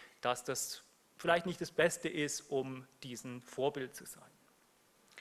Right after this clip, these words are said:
Ähm, es ist klar,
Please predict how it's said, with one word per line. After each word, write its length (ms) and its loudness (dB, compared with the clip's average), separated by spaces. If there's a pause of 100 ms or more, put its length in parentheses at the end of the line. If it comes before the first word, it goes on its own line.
(2250)
Ähm, 420 4 (460)
es 140 2
ist 140 -2
klar, 500 6